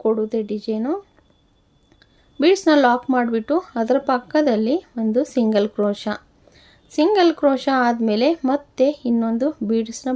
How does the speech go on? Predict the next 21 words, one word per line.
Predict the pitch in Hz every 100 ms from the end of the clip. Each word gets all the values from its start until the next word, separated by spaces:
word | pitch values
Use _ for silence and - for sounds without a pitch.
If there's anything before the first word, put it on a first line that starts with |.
| 233
ಬಳಸ್ತಾ | 208 214 - 214
ಇದ್ದೀನಿ, | 208 208 208
ನೋಡ್ತಾ | 208 214 214
ಇರ್ಬೋದು. | 208 196 202 214 349 - _ _ _ _ - - - _
ಬೀಡ್ಸ್ನ | 277 311 - 285 247
ಹಾಕ್ಬಿಟ್ಟು | 226 - 226 220 320 415
ಬೀಡ್ಸ್ನ | 285 269 - 339 415 277
ಲಾಕ್ | 269 - 247
ಮಾಡ್ಕೋಬೇಕು. | 214 214 _ - 208 202 202 - 285 403 - - _ _ _ 247
ಬೀಡ್ಸ್ನ | 285 - - 330
ಲಾಕ್ | 269 233 240
ಮಾಡಿಬಿಟ್ಟು | 226 214 220 214 294 359 254
ಅದರ | 240 302 311
ಪಕ್ಕದಲ್ಲಿ | 247 - 220 214 277 403 _ _ _ 233
ಇನ್ನೊಂದು | 240 240 233 269 392 -
ಸಿಂಗಲ್ | 277 240 214 208
ಕ್ರೋಶ. | - 202 - 208 214 _ _ _ - _ _ 226
ನೋಡಿ, | 214 254 415 - _ _ _ -
ಮೂರು | 254 330 349
ಬೀಡ್ಸ್ | 262 254 -
ಹಾಕ್ಬಿಟ್ಟು | - 214 - 226 220